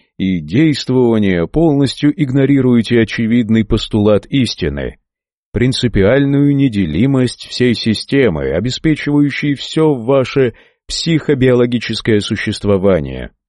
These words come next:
тем самым агрессивно и упорно противопоставляя свою фокусную динамику всему сбалансированному энергоинформационному потоку.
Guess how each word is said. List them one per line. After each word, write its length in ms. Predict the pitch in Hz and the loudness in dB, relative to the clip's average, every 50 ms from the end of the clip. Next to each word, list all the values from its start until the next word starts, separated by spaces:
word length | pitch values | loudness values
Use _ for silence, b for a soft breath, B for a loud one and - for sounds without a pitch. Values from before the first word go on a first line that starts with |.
| _ _ _ _ _ _ _ _ _ _ _ - | _ _ _ _ _ _ _ _ _ _ _ -2
тем 160 | 135 123 117 | 0 0 0
самым 460 | - - 143 139 127 123 127 131 - | 0 0 0 0 2 2 0 0 0
агрессивно 680 | - 139 123 123 123 117 - - - 165 151 117 104 120 | -2 -4 -2 0 -2 -2 -2 -4 -4 -2 -2 0 0 0
и 200 | 117 120 - 139 | -2 0 0 0
упорно 760 | 131 123 117 107 - - 156 156 139 117 120 120 113 113 104 - | 0 2 0 0 -2 -2 0 2 2 2 2 0 2 0 0 0
противопоставляя 1000 | - 131 131 - 120 123 117 - 123 - - - 117 107 117 127 127 117 107 107 | -2 -4 -2 -2 -2 -2 -2 -2 -2 -4 0 -2 0 0 2 2 2 2 2 0
свою 360 | - - 113 110 117 117 110 | -2 -2 0 2 2 2 0
фокусную 580 | - - 139 131 - 113 104 - 120 110 107 | 0 0 -2 0 0 -4 -6 -2 0 0 0
динамику 720 | 92 104 107 120 135 139 123 113 110 - 131 127 113 - b b b b b b b _ | 0 0 0 0 2 2 2 0 0 0 2 2 2 0 b b b b b b b _
всему 580 | - - - - 85 101 123 131 139 151 170 170 | -12 -10 -8 -4 -2 -2 0 0 2 2 2 0
сбалансированному 1120 | 143 120 123 147 147 143 143 135 - - 143 147 143 131 120 123 123 120 120 120 123 127 - | 0 0 0 0 2 2 0 0 -2 0 0 2 2 4 2 2 2 2 2 2 0 0 0
энергоинформационному 1300 | 139 127 123 117 117 110 107 110 107 104 101 - 113 107 107 104 - - 107 110 113 110 101 101 98 98 95 | -2 0 2 2 0 2 2 2 2 2 0 0 0 0 0 0 0 0 2 2 2 2 2 2 0 0 2
потоку. 720 | - 95 92 - 110 107 104 - - 76 67 60 - | 2 0 0 2 0 0 0 -2 -4 -6 -6 -6 -8